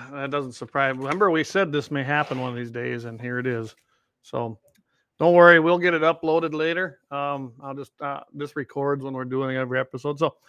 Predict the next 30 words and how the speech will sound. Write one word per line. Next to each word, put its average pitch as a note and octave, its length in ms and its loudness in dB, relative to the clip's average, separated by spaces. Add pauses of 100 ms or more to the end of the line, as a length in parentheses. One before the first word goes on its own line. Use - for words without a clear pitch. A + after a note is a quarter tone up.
(120)
I'm G#3+ 140 8
just E4 140 -2
gonna F#3 140 2
move F3 180 2
right E3 180 6
into E3 300 2
our C#3+ 120 2
next, D3 360 -4
uh, C3 220 -2 (260)
segment D#3+ 380 0
here, C3+ 220 -4 (440)
and D#3 100 -2
this G3 140 0
is G3+ 80 -4
that D#3 180 4 (180)
Cardinal F3 400 2
Tobin. D3 480 -2
Um, C3+ 340 -10
he's C3+ 120 -10
a B2+ 40 -16
Catholic D3 400 -4
cardinal. C#3 540 -4 (580)
And F#3+ 160 2
I, G3 300 4
I G3 60 2
would F#3+ 160 -4
imagine F#3+ 480 -2
this E3+ 240 -4
is C3 240 -12
kinda E3 480 -2